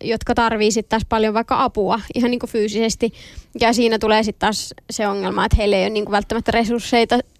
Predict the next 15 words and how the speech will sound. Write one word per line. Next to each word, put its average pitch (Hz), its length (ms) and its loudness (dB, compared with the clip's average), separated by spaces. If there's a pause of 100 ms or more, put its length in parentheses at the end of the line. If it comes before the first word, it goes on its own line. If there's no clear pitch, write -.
(160)
resursseja 254 640 2
siihen, 220 380 2
että - 260 -2
on - 280 -2
aina 214 280 0
joku 220 320 -2
mukana 220 420 0 (540)
niin 208 180 2
paljon 226 260 2
kuin 247 220 0
itse 262 320 2
ehkä 262 200 2
tarvitsisi 269 360 0
tai 294 120 2
haluaisi. 180 560 -2